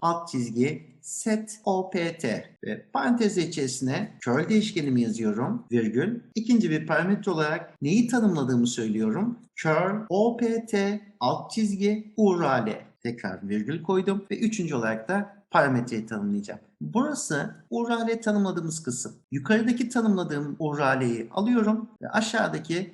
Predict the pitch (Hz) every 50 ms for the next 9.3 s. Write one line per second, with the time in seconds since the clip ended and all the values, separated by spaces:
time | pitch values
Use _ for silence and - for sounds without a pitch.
0 | - - - 277 247 208 143 135 - 139 127 127 127 127 123 123 123 - - 143
1 | 123 117 - - 143 160 180 190 185 - 220 - - - 120 - - - 98 98
2 | 90 90 - - - _ _ _ _ _ - 220 220 247 277 277 - 277 247 220
3 | - - - 135 127 127 127 131 120 110 107 - 127 117 113 110 113 107 107 107
4 | 107 135 175 220 269 - - - _ _ - - 214 208 214 214 214 220 226 240
5 | 233 - - - 214 214 214 214 214 - 214 208 202 202 - 196 202 208 208 208
6 | - - 196 190 190 196 190 190 185 190 190 196 196 196 - 180 170 175 170 160
7 | 160 156 156 156 160 151 - - - 117 110 104 95 104 101 95 - - - -
8 | - _ _ _ _ - 190 170 170 220 277 - - 330 320 277 240 185 147 117
9 | 120 117 127 - -